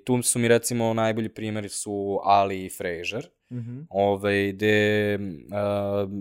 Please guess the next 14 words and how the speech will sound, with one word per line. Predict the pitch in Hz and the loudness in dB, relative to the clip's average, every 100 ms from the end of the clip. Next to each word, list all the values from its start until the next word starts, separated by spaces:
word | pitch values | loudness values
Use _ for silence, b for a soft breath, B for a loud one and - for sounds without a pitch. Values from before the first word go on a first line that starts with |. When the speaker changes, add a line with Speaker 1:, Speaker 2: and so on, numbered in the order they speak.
| 92 82 101 | -10 -10 -6
Speaker 1:
mislim, | - 113 - | -4 -2 2
a, | 120 127 123 73 85 | 6 8 6 0 -8
ono, | 113 104 95 - | -6 -4 -6 -2
Ali | 113 123 127 | 2 4 4
je | 123 | 2
bio, | 113 120 123 117 113 113 110 110 107 104 104 | 0 2 6 6 6 6 6 4 2 -4 -6
a, | 95 104 107 107 107 85 62 | -2 0 0 0 -2 -6 -8
ono, | 107 95 - | -6 -8 -6
osoba | 113 117 123 113 | 0 0 2 -2
koja | - 117 | 0 0
je | 110 98 | 0 -4
veoma | 113 135 123 104 | 2 6 6 2
puno | 101 95 85 | -4 -6 -4
lajala, | 82 82 90 143 | -6 -8 -10 -12